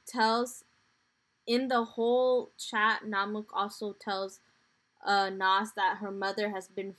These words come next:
feeling unwell, which worries Nas,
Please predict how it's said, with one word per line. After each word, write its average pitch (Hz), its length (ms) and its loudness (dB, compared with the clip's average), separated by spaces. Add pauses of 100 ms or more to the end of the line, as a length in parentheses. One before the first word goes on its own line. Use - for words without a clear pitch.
feeling 190 400 -4
unwell, 185 500 -2
which 180 280 -10 (580)
worries 294 720 2
Nas, 233 720 0